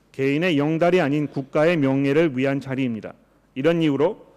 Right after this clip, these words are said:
국가대표팀은 깊은 유대감과 공감 그리고 일체감이 가득한 그런 자리여야 하는 것입니다. 국가대표에 뽑힌 선수들은 단순한 프로 선수가 아닙니다. 그들은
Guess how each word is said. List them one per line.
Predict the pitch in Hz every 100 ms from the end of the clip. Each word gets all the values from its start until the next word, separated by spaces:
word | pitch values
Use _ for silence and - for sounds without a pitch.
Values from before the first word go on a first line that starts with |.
| _ _ _
국가대표팀은 | - 131 175 156 160 165 143 139 156 147
깊은 | - 147 180 185
유대감과 | 135 160 160 156 151 165
공감 | - 151 156 143 127 120
그리고 | 131 131 147
일체감이 | 139 147 160 - 156 143 143
가득한 | - 135 147 - 143 117 - _ _
그런 | 139 147
자리여야 | 139 139 131 131 131 135 131
하는 | 147 135
것입니다. | 127 - 117 104 - _ _ _ _ _ _ _ _
국가대표에 | 170 160 220 214 208 208
뽑힌 | 208 196 214
선수들은 | 175 208 190 160 170 175
단순한 | 135 143 143 165 170 156
프로 | 185 180
선수가 | 175 170 147 147 131
아닙니다. | 131 127 107 95
그들은 | 131 143 131 170